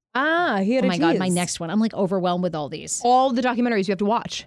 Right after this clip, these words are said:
Speaker 2: Uh, last night was the A M C Awards. If you're a big country fan, we talk about country. If you're a big fan, last night was the big night for them. Um, and Neon was,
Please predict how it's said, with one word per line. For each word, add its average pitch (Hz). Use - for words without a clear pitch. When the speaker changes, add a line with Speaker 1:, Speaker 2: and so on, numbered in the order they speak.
Speaker 2:
Uh, 254
last 285
night 311
was 247
the -
A 262
M 240
C 294
Awards. 302
If 226
you're 226
a 190
big 208
country 240
fan, 220
we 226
talk 208
about 247
country. 262
If 196
you're 233
a 208
big 214
fan, 233
last 208
night 214
was 196
the 202
big 190
night 196
for 190
them. 202
Um, 220
and 226
Neon 254
was, 214